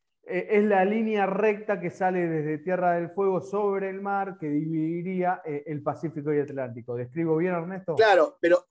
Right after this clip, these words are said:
Speaker 2: pero la zona austral, porque vos fijate que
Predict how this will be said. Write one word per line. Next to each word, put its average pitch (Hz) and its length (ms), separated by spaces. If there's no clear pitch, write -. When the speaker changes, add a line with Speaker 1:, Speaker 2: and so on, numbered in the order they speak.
Speaker 2:
pero 156 180
la 170 120
zona 233 220
austral, 196 440
porque 147 260
vos 190 140
fijate 202 400
que 320 300